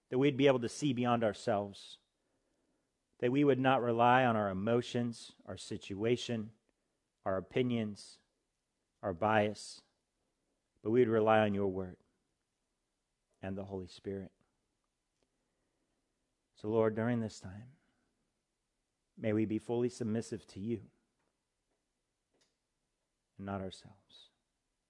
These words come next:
May this message be of you,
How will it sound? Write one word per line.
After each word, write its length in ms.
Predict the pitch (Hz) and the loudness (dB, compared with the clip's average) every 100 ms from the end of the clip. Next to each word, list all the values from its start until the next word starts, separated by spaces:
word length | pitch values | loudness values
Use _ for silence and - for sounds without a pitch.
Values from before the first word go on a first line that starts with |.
| _ _ _ _ _ _ _ _ _ _ _ _ _ _ | _ _ _ _ _ _ _ _ _ _ _ _ _ _
May 80 | 101 | -14
this 160 | 98 - | -12 -8
message 320 | 104 - 90 | -10 -8 -12
be 140 | 101 | -8
of 100 | 92 | -8
you, 280 | 95 107 113 | -6 -6 -6